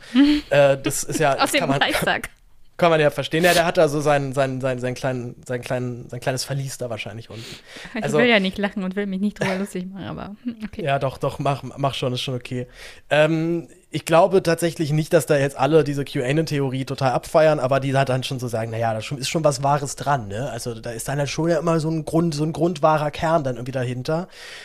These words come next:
Speaker 2: Und mit diesem Q wird aber ganz, ganz deutlich als Symbolik gespielt. Das
Speaker 1: Mhm.
Speaker 2: sieht man schon darin, dass Querdenker damit Q anfängt, dementsprechend auch Q als, als Symbol unter diesen Querdenkern sehr beliebt ist und vielleicht das auch gar nicht unbedingt jetzt alle wissen, dass es auch noch diesen Q-Anon-Bezug dazu gibt.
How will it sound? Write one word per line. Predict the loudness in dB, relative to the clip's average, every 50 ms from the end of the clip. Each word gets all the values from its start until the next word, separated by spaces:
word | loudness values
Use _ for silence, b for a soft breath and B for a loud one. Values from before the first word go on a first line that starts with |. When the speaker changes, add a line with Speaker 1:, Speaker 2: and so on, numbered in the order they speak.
| B B
Speaker 2:
Und | -4 0 0
mit | 0 0 0
diesem | -2 -4 -6 -6
Q | -8 -6 -2 0 0 0 2
wird | 2 0 0
aber | 2 2 2 2
ganz, | 2 0 -2 -2 -2
ganz | -2 -4 -4 -2
deutlich | 0 0 0 0 -2 -8 -8
als | -8 -8
Symbolik | -10 -6 -4 -2 -2 -2 -4 -6
gespielt. | -8 -10 -10 -10 -10 -8 -8 -6 -4 -4
Das | -4 -4
Speaker 1:
Mhm. |
Speaker 2:
sieht | -4 -4 -2
man | -2 -4
schon | -4 -4 -4
darin, | -4 -2 -2 -2
dass | -4 -6 -8
Querdenker | -8 -4 0 2 2 2 2 2 -2 -4 -2 -2 -2 -2
damit | -2 -2 -4 -4 -8
Q | -10 -8 -4 -4 -2
anfängt, | -2 -2 -4 -4 -4 -4 -4 -4 -4
dementsprechend | -6 -6 -6 -6 -8 -8 -8 -8 -6 -6
auch | -8 -8 -10
Q | -12 -10 -6 -4 -2
als, | -2 -2 -2 -2 -4 -10 -12 B B B B B B B B
als | -8 -8 -6 -4
Symbol | -4 -4 -4 -4 -4 -2 2 4 4 4 4 2 0
unter | -2 -4 -4
diesen | -4 -4 -6
Querdenkern | -6 -4 -2 -2 0 0 -2 0 0 -2 0
sehr | 0 -2 -2
beliebt | -2 -4 -6 -8 -8 -2 2
ist | 2 2 2 2 -4
und | -8 -10 -10 -12 -14
vielleicht | -18 -8 -4 -4 -4 -2 -4
das | -8 -10 -8 -8
auch | -10 -10 -6
gar | -6 -6 -6
nicht | -6 -6
unbedingt | -6 -8 -8 -8
jetzt | -10 -8
alle | -8 -8 -6 -6
wissen, | -8 -6 -6 -6
dass | -6 -6
es | -8 -10 -10
auch | -8
noch | -8 -8
diesen | -8 -10 -10 -10
Q-Anon-Bezug | -8 -8 -6 -4 -2 -2 -2 -4 -4 -8 -8 -10 -10 -8
dazu | -6 -8 -8 -6 -10 -8
gibt. | -8 -10 -10 -12 -20 -20